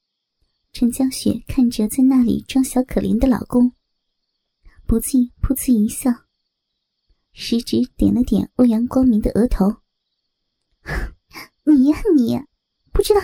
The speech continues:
怎么说你了。<laughs> 好啦好啦，如你所愿。不过你得闭上眼睛，等我穿好了，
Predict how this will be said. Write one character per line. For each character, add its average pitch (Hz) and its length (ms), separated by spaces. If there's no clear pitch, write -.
怎 - 80
么 240 120
说 370 340
你 262 120
了。 214 200
<laughs> - 880
好 262 180
啦 277 140
好 285 160
啦， 262 320
如 294 140
你 339 140
所 - 200
愿。 262 320
不 220 100
过 240 320
你 359 80
得 302 100
闭 330 140
上 302 160
眼 247 200
睛， 285 380
等 285 140
我 254 80
穿 311 240
好 - 220
了， 233 220